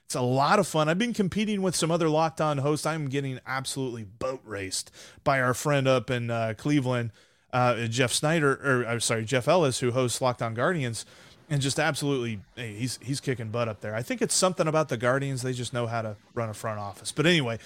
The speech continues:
if you think you can run a front office, check it out today. Locked On Reds listeners get a one hundred percent free boost to their franchise when using the promo code Locked On in the game store. So make sure you check it out. Download the game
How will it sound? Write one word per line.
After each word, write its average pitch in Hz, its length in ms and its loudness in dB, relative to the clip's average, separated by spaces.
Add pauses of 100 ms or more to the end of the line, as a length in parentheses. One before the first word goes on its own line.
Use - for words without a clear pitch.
(320)
if 131 260 -2
you 208 140 2
think 165 240 2
you 151 100 0
can 123 200 0
run 120 140 2
a 117 40 -2
front 120 260 0
office, 113 500 -2
check - 380 -2
it 131 60 0
out 123 180 0
today. 117 260 -2
Locked 131 300 0
On 143 160 2
Reds 135 240 0
listeners 127 360 -2
get 123 120 -2
a 113 80 -4
one 113 200 -6
hundred 226 320 -2
percent 185 360 2
free 240 300 -4
boost 214 400 2
to 147 80 -4
their 185 120 2
franchise 120 640 -4 (260)
when 147 180 2
using 220 240 2
the 226 80 2
promo 202 260 0
code 202 180 2
Locked 147 300 2
On 170 280 2
in 147 200 -4
the 160 60 -2
game 110 260 -6
store. 202 380 2 (220)
So 165 140 0
make 220 160 2
sure 226 220 2
you 196 140 -2
check 165 280 0
it 143 80 -2
out. 107 200 -2 (140)
Download 196 420 2
the 175 80 0
game 135 320 -2